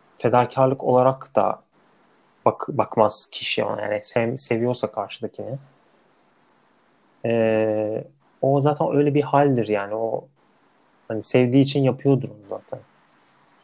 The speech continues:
Yani emek verdiği ilişkisini bırakmıyordur yani. Çünkü seviyordur hala karşıdakini. Ama emek verdiği halde bırakabilir. Çünkü sevgisi bitmiştir.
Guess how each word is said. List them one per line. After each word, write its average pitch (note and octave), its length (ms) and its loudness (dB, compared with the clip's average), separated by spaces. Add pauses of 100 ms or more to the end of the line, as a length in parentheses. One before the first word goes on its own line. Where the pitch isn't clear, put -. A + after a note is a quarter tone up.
(100)
Yani A#2 140 6
emek D3 440 4 (160)
verdiği A2 720 2
ilişkisini A2 720 -6 (600)
bırakmıyordur C#3+ 800 2
yani. F#2+ 240 -12 (1160)
Çünkü - 200 -6
seviyordur C#3 420 6
hala G#2 300 0
karşıdakini. - 600 -8 (1300)
Ama C#3 160 8
emek C#3+ 300 4
verdiği C#3+ 380 6
halde C#3 300 2
bırakabilir. B2+ 840 -4 (280)
Çünkü - 200 -10
sevgisi B2 480 -2
bitmiştir. - 580 -12